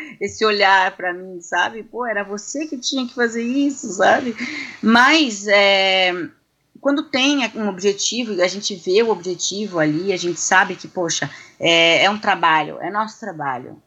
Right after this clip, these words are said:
sabe? Ser atleta é nosso trabalho, foi o trabalho dele durante muitos anos. Então tem esse entendimento. Então, no final das contas, é, ele sempre me ajuda muito, abre mão de muita coisa, ele está com a Bela, ele participa de tudo com a Bela.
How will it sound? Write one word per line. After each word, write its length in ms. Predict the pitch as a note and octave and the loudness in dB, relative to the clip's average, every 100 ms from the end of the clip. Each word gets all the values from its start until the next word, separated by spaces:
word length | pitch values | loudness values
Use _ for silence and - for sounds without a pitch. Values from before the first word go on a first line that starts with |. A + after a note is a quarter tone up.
| _ | _
sabe? 280 | C3+ D3 | -8 -8
Ser 220 | D3+ E3+ E3+ | -6 -2 -2
atleta 400 | D#3+ F3 F3 F3+ | 0 -2 0 2
é 220 | F3 F3+ | 2 2
nosso 260 | E3 D#3 | 0 -4
trabalho, 380 | - C#3+ D#3 C#3+ | -4 -2 0 -2
foi 300 | C#3+ - F#3+ | -6 -2 0
o 40 | F#3 | 0
trabalho 340 | E3+ D#3+ D#3 | -2 0 0
dele 180 | D#3 D3+ | 0 0
durante 320 | D#3 D#3 D#3 - | 0 2 0 0
muitos 260 | D#3 D3 | -4 -2
anos. 200 | D3+ D3 - - - - | 0 -2 -6 -12 -10 -6
Então 180 | E3+ F#3 | 0 0
tem 260 | F3 G#3 | 2 2
esse 160 | G3+ - | 2 0
entendimento. 640 | F3 E3 D#3+ D#3 C#3+ C#3+ | 0 0 2 4 4 0
Então, 260 | D3 D#3+ D#3+ - - - | -4 -4 -4 -6 -16 -8
no 80 | F3+ | -6
final 340 | E3+ F3+ F#3+ | -2 2 4
das 220 | G3+ F#3+ | 4 0
contas, 560 | - F3+ G3+ G3 F3 - - _ | -2 -2 -2 -2 -2 -6 -14 _
é, 580 | - D#3+ D#3+ D#3+ D#3+ D#3 - | 0 2 4 4 2 2 0
ele 240 | E3 F3 | -2 -2
sempre 520 | E3+ - G3 G#3 G3+ | -4 -4 -2 -2 -4
me 160 | F#3+ E3 | -4 -2
ajuda 320 | E3 E3 D#3+ | -2 -2 0
muito, 340 | D#3 D#3+ E3+ F3 | 2 0 -2 -2
abre 240 | E3 E3 | 0 2
mão 220 | D#3+ E3 | 2 2
de 100 | E3+ | 0
muita 500 | E3+ E3+ F3 G3+ G3+ | -2 0 2 2 0
coisa, 380 | - - E3+ E3 | -2 0 0 2
ele 120 | E3 | -2
está 340 | D#3+ - F3 F3+ | -2 0 2 2
com 100 | F3+ | 0
a 40 | |
Bela, 180 | D#3+ E3 | -4 -4
ele 140 | E3 | -6
participa 480 | E3 D#3+ D#3+ - - | -6 -8 -8 -16 -14
de 120 | E3 E3+ _ - | -14 -16 _ -12
tudo 340 | G3+ G#3 E3+ | -6 -4 -4
com 80 | E3+ | -2
a 60 | |
Bela. 400 | D3+ D3 D#3 E3 | -2 2 2 0